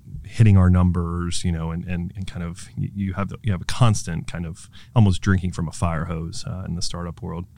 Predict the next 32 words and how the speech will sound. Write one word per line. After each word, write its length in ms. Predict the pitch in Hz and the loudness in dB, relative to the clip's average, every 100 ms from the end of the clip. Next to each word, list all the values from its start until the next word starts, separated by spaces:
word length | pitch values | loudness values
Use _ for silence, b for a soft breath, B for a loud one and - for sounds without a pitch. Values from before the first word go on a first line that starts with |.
| - - | -6 4
And 80 | |
on 120 | 120 120 | 8 8
the 60 | |
V 160 | 110 127 | 8 6
C 220 | - 147 | 6 4
side, 400 | 127 101 95 92 B B B B | 4 4 2 0 B B B B
you 120 | 101 | 4
know, 220 | 95 90 | 6 6
it's, 200 | 90 - | 2 -2
it's, 420 | 90 87 - - - - - | -6 -4 -4 -4 -8 -16 -4
you 100 | 95 | -2
know, 60 | 85 | -2
you 60 | |
make 200 | 90 98 | 0 2
a 60 | 98 | 4
bet 340 | 101 101 98 | 4 4 4
and 100 | 95 | 2
then 100 | 90 | 2
you 120 | 90 | 2
might 160 | 90 92 | 2 2
not 140 | 92 | 2
know 140 | 92 90 | 2 0
for 180 | - 98 | 0 0
years 580 | 92 113 101 71 - - | 4 6 6 4 -2 -4
if 100 | - | -6
it 80 | |
was 160 | - - | -8 -8
the 100 | - | -6
right 180 | 71 - | -8 -8
decision. 560 | - - - - 117 B B B B - | -6 -4 -4 -6 -8 B B B B 2
And 160 | 98 | 4
so 500 | - 87 82 82 85 | 6 4 2 0 -4